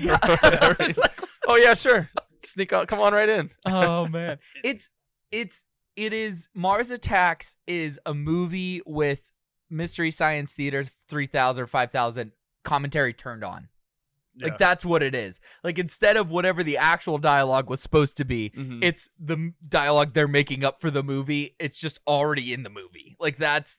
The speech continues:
Speaker 1: that's essentially what Mars Attacks is.
Speaker 3: It's
Speaker 2: Yeah.
Speaker 3: like also the only Tim Burton movie that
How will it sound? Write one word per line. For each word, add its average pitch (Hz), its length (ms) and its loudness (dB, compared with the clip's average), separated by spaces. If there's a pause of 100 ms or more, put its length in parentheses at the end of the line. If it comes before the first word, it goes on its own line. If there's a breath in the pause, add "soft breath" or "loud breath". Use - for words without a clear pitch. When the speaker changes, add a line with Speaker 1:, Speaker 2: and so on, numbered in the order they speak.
Speaker 1:
that's 165 240 0
essentially 123 480 -6
what 113 80 -8
Mars 101 240 -8
Attacks 95 360 -18
is. - 280 -20 (140)
Speaker 3:
It's 135 120 -20
Speaker 2:
Yeah. 127 140 -8
Speaker 3:
like 113 140 -12 (140)
also 156 300 -8
the 139 160 -6
only 135 400 -14
Tim 139 260 -14
Burton 120 320 -12
movie 117 260 -16
that 110 160 -16